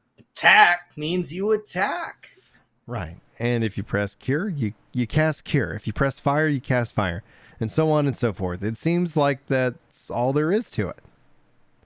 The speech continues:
Speaker 1: I was intrigued by this response too, so I tried my best to get them to explain. They said that as a younger gamer these days, that you expect to press one button, you'll swing your sword. You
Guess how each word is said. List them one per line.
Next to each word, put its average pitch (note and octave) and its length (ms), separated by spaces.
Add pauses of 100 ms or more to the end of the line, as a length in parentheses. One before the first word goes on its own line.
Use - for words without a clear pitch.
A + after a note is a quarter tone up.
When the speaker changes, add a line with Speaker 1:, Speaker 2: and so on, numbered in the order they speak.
(140)
Speaker 1:
I - 140
was G4 220
intrigued D#4+ 420
by G3+ 120
this F3+ 180
response C3 420
too, D2 140 (240)
so - 120
I A#2 40
tried G3 320
my G3+ 140
best - 280
to A#2+ 60
get - 160
them A2+ 100
to C3+ 80
explain. F3+ 440 (640)
They C#3+ 40
said A3 180
that G#3+ 80
as F#3 100
a F3 60
younger E3 420
gamer C3 240
these A#2 180
days, G#2 280
that A2+ 80
you G#2+ 100
expect - 420
to D#3 60
press - 340
one B2+ 220
button, G#2+ 280
you'll A2 140
swing G2+ 240
your G#2+ 100
sword. - 380
You - 80